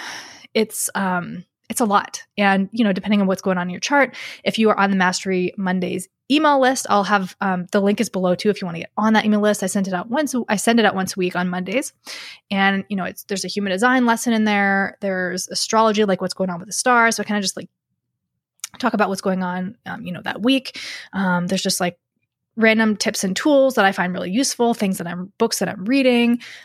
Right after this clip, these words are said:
um, you know, talk about the podcast, uh, just to keep you updated on all that stuff. But I had a purpose to saying all that. <laughs> I think I was just, because I was just writing the Mastery Mondays email today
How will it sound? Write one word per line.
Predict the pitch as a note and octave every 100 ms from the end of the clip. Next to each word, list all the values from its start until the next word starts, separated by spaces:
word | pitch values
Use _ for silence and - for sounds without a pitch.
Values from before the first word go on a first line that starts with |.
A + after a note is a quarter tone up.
| _
um, | G3 F#3+ F3 E3+ F3 F3+
you | G3+
know, |
talk | F3+ F#3+
about | F3 -
the |
podcast, | - G#3 - F#3+ F#3+ G3 - A3
uh, | G3+ F#3+
just | F#3+
to | -
keep | G3+
you | F#3+
updated | F#3 F#3 F3+
on | F3
all | E3+
that | G#3 A3
stuff. | - F#3+ F#3+ - - - - - _ _ _ -
But | G3+ G3+ F#3+ - - - - _ _ _
I | -
had | A3+
a |
purpose | - D4 A3+ -
to | G#3
saying | B3 A#3
all | F3+
that. | - -
<laughs> | - - - - - G3 - _ - - - -
I | G3+
think | A3+ G#3
I | G3+
was | F#3+
just, | G3+ F3+ - - - - - _ _ -
because | G3+ G#3+
I | G3
was | F#3
just | G3+ F#3+
writing | F#3 F3 F3+ F#3
the | F3+ F3+
Mastery | F3 - F#3+
Mondays | F3+ F3 F3 -
email | F#3 E3+ E3+
today | - F#3 G3 G3+ E3+